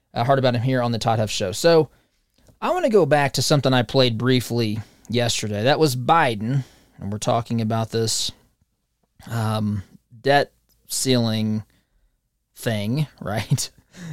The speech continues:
The raising of the debt ceiling. Biden, the great unifier, the great unifier, Joseph R. Biden, who's there to be the president of all Americans. He's there to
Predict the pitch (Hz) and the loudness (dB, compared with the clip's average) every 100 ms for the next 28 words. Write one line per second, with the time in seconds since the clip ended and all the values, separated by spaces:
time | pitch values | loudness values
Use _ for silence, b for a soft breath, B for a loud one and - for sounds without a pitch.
0 | B 117 123 135 131 131 123 117 117 104 | B 0 4 4 4 0 0 0 0 -2
1 | - 104 95 117 - _ _ _ _ _ | -4 -6 -6 -8 -10 _ _ _ _ _
2 | _ - 120 185 202 180 190 143 123 170 | _ -4 2 4 6 4 4 2 6 4
3 | 165 170 196 165 151 143 147 160 170 b | 6 2 4 4 4 4 2 0 -6 b
4 | b b b _ _ _ _ - - 107 | b b b _ _ _ _ -18 -10 -2
5 | 120 127 113 120 127 120 123 123 120 107 | 2 2 2 2 2 0 0 2 0 -2
6 | 113 123 120 127 120 113 113 117 117 117 | -4 -4 -2 2 2 2 0 0 2 2
7 | 110 107 104 - 117 127 131 127 120 123 | 2 0 -2 -2 2 4 4 2 2 4
8 | 123 120 - _ _ _ - - 147 147 | 4 2 -2 _ _ _ -18 0 2 4
9 | 151 151 147 151 190 208 202 190 185 170 | 4 2 4 6 8 8 6 6 6 4
10 | 175 170 160 - - - _ _ _ _ | 2 -2 -2 -6 -10 -14 _ _ _ _
11 | _ - 123 - 123 127 120 113 | _ -14 -12 -4 0 2 2 0